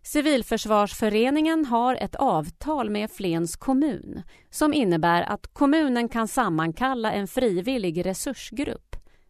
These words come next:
F R G. Den frivilliga resursgruppen är en strukturerad form av samarbete mellan kommunen och frivilliga.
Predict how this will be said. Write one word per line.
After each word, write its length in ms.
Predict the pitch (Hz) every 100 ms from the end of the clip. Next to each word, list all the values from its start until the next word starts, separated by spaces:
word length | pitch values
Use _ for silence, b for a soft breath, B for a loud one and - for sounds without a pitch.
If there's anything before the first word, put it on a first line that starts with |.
| -
F 260 | 233 240 -
R 220 | 208 226
G. 300 | 220 294 - - - _ _ _ _ b b b b b b
Den 240 | 240 254
frivilliga 680 | - 294 233 202 202 233 311
resursgruppen 920 | 302 - 247 - 190 170 - 294 320 - _
är 140 | 202 196
en 120 | 196
strukturerad 840 | - 254 - - 302 302 220 196
form 360 | - 240 190 196
av 180 | 202 180
samarbete 840 | - 233 165 170 165 214 - 240
mellan 320 | 202 175 185
kommunen 720 | - 277 202 214 233 240 240
och 240 | - 254 -
frivilliga. 960 | - 233 160 160 269 214 135 -